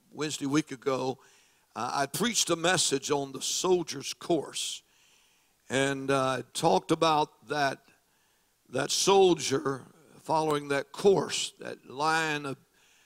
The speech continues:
duty that he's supposed to. And then I told about it, ended it with a story about a, a young man by the ma-, uh, by the name of William, uh,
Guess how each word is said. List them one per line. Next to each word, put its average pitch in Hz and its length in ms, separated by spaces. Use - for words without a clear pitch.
duty 165 500
that 127 180
he's 127 300
supposed - 680
to. 135 280
And 120 100
then 135 140
I 156 240
told 180 240
about 151 380
it, 139 160
ended 180 320
it 151 160
with 127 160
a 127 60
story 147 600
about 143 300
a, 151 160
a 135 60
young 170 260
man 170 240
by 160 140
the 151 100
ma-, 160 380
uh, 123 180
by 139 120
the 147 100
name 160 320
of 147 100
William, 156 580
uh, 120 300